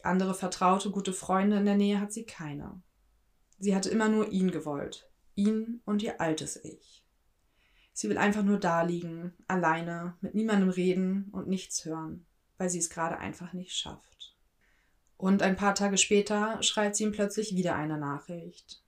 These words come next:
„Ich liebe dich, lass mich nicht gehen.“ Diese Nachricht bekam er um zehn Uhr dreiundzwanzig und um vierzehn Uhr elf bekam er einen Anruf von der Polizei.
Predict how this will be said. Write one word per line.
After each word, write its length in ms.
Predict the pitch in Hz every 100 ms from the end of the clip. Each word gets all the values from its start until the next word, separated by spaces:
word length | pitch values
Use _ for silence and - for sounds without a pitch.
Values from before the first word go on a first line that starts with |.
| _ _
„Ich 160 | - -
liebe 260 | 196 175 170
dich, 480 | 170 185 - - _ -
lass 240 | 180 180
mich 160 | 180 190
nicht 200 | 202 -
gehen.“ 440 | 156 151 156 160 _ _ _ _ _ _ _ - _ -
Diese 200 | 196 190
Nachricht 380 | 190 190 208 208
bekam 320 | 208 202 208
er 100 | 185
um 120 | 202
zehn 300 | - 208 190
Uhr 100 | 185
dreiundzwanzig 1160 | 185 180 190 196 - 156 - - - - - _ _ _ -
und 220 | 165 156
um 100 | 170
vierzehn 380 | - 190 196 190
Uhr 100 | -
elf 460 | 175 180 208 208
bekam 300 | 202 - 202
er 80 | 202
einen 120 | 190
Anruf 320 | 180 190 208
von 160 | - 185
der 80 | 196
Polizei. 800 | 196 202 208 - 160 147 143